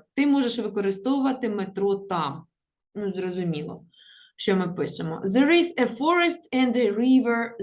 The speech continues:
there. Є forest, ліс, river, річка там. Знову ж таки, да, за характерними ознаками, що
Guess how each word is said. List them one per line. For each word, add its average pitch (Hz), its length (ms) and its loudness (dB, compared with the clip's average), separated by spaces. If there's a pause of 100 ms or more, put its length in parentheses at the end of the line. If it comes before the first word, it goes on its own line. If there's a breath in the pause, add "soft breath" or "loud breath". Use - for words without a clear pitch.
(120)
there. 165 300 -4 (120)
Є 208 500 -2 (200)
forest, 185 440 -2 (240)
ліс, 277 600 0
river, 226 720 0
річка 196 440 -6
там. 165 500 -2 (920)
Знову 170 320 0
ж - 100 -16
таки, - 160 -10
да, 220 200 2
за 233 100 0
характерними 175 760 -2
ознаками, 160 520 -4
що 175 260 -2